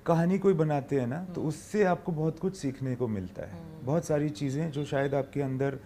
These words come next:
Speaker 1: <coughs> जो गिरहें हैं, वो खोलती हैं।
Speaker 2: हम्म।
Speaker 1: <coughs> जैसे आपने बोला, अ, जब वी मेट के बारे में, मुझे अंदाज़ा नहीं था कि मैं वो लाइन लिखने वाला हूँ।
Speaker 2: हम्म।
Speaker 1: मगर उस वक्त जब मैं लिख रहा हूँगा, तो मैंने लिखा, और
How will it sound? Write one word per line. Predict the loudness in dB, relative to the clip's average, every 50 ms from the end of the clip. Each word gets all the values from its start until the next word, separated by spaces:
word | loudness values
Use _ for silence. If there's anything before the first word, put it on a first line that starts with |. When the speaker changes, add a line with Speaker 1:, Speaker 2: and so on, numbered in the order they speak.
| -16 -18 -18 -18 -18 -18 -20 -20 -20 -20 -20 -20 -20 -20 4 6
Speaker 1:
<coughs> | 6 6 8 6 4 4 2 -2 -8
जो | -4 -2 0 2 2 0
गिरहें | 2 4 4 4 4 4 2 2 2
हैं, | 2 0
वो | 0 0 -2
खोलती | -2 2 2 2 2 2 0 0 -2 -2
हैं। | -2 -2 -4 -8
Speaker 2:
हम्म। | -10 -2 2 4 4 6 4 4 0 -4 -8 -14 -18 -18 -20 -20
Speaker 1:
<coughs> | -20 -20 -20 -20 -14 -8 -2 -2
जैसे | -2 0 2 2
आपने | 2 2 2 0 -2 -2
बोला, | 0 -2 0 0 -2
अ, | -4 -4 -10 -18 -20 -20 -20 -20 -20 -20 -20 -20 -10 -4 0 2 2 2 2 2 0 -2 -4 -4 0
जब | 0 0 0 2
वी | 0 0
मेट | 2 0 -2 0
के | -4 -2
बारे | 0 0 0 0 0 -2
में, | -2 -2
मुझे | -2 -2 -2 0 2 2
अंदाज़ा | 2 2 4 2 4 4 2 2
नहीं | 2 0 0
था | 0 0 0
कि | 2 0 0 2 2 0 -4 -10 -20 -20 -20 -16 -6 -2
मैं | 0 2 2 2 2
वो | 4 4 4
लाइन | 6 6 6 6 6 4
लिखने | 2 2 0 0 -2 -2 -2 0
वाला | 0 -2 -2 -4 -6
हूँ। | -8 -10 -14
Speaker 2:
हम्म। | -16 -18 -20 -18 -18 -16 -14 -14 -16 -16 -18 -18 -20 -20 -20 -20 -20 -20 -20 -20 -20 -20 -20 -20 -20 -20 -20 -20 -20 -20 -20 -20 -20 -20 -20 -20 -12 -6 -4 0 2
Speaker 1:
मगर | 2 4 8 8 8 8 6
उस | 2 -2 -2 -2 -2 -2 0 0
वक्त | 2 2 2
जब | 0 0 2
मैं | 2 2 4
लिख | 4 4 2 2 2
रहा | 2 2
हूँगा, | 2 2 2 2 0 0
तो | 2 2
मैंने | 2 2 4 4
लिखा, | 4 4 4 2 4 2 2
और | 2 2 4 4 4 4 2 -6